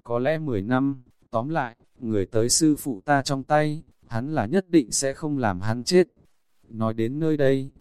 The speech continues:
Lâm Thanh Khê tâm lắc lư không chừng, Cảnh Tu nói thật sự có thể tin sao? Rốt cuộc muốn hay không đem Tiểu Lê Tử cấp tiến đi đâu? Làm như nhìn ra Lâm Thanh Khê ý nghĩ trong lòng, Cảnh Tu chậm rãi nói, "Thanh Khê,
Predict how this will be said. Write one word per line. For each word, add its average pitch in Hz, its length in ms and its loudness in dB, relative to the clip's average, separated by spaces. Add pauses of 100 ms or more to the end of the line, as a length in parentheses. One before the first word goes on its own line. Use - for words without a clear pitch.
(140)
Lâm 135 240 -2
Thanh 143 220 -4
Khê 135 280 0
tâm 139 240 0
lắc 156 220 0
lư 151 200 4
không 147 260 -6
chừng, 95 340 -4 (320)
Cảnh 95 260 -4
Tu 147 160 0
nói 123 220 -2
thật - 180 0
sự 117 280 0
có 120 120 -4
thể 113 200 0
tin 143 240 2
sao? 151 500 4 (420)
Rốt 175 280 -2
cuộc 101 200 -8
muốn 113 240 -2
hay 147 200 0
không 151 280 -4
đem 143 200 0
Tiểu 104 240 0
Lê 151 220 4
Tử 117 220 -2
cấp 202 280 -4
tiến 143 220 -4
đi 151 140 4
đâu? 147 320 2 (440)
Làm 101 300 -2
như 135 140 2
nhìn 110 240 0
ra 135 200 2
Lâm 139 240 0
Thanh 147 220 -4
Khê 139 220 -2
ý 113 180 -4
nghĩ 135 220 4
trong 135 220 -4
lòng, 95 360 0 (300)
Cảnh 95 260 -4
Tu 143 160 2
chậm 104 260 -4
rãi 123 220 0
nói, 127 400 -2 (280)
"Thanh 147 200 -2
Khê, 139 420 2